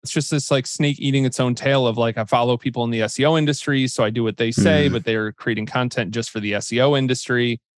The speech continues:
Speaker 1: And then it's like, "Why isn't this turning into business?" And I think that's what you and I are in the, the business of, right? Like, we're selling money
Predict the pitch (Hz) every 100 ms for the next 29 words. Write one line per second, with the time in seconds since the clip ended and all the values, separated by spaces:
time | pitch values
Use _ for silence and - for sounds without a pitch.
0 | - 135 143 139 147 131 127 139 147 143
1 | 135 - 143 131 120 107 120 190 151 110
2 | - 123 123 147 120 123 131 123 113 131
3 | 135 117 143 165 117 110 107 - _ 143
4 | 123 139 127 110 214 143 107 120 135 120
5 | 113 123 120 - 143 143 131 127 143 139